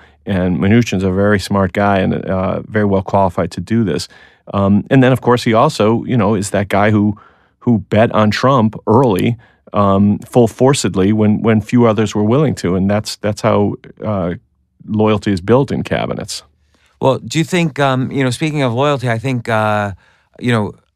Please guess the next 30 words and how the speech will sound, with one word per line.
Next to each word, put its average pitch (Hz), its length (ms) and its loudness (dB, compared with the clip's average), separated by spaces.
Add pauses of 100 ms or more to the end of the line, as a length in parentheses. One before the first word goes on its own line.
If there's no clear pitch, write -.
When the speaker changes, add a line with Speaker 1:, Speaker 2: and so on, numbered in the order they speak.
(100)
Speaker 2:
again, 113 300 -2
he 113 80 -2
was, 110 160 -4
he 127 160 -6
was 117 100 -2
considering 107 840 -2 (320)
Mitt 107 140 -2
Romney 117 340 0
for 107 140 -8
Secretary 104 460 -6
of 92 100 -4
State, 104 300 -2
and 107 80 0
Mitt 127 100 -2
Romney 117 360 -2
is 104 100 -6
somebody 104 460 -4
who 98 420 -2 (240)
Trump 131 420 -2 (120)
supported 110 760 -2
early 107 320 -2
on 110 220 0
in 107 80 -2
twenty 107 280 -4
twelve, 151 400 0
and 110 120 -2
then 107 240 -2
Romney, 101 400 -2
of 92 120 -8
course, 101 460 -2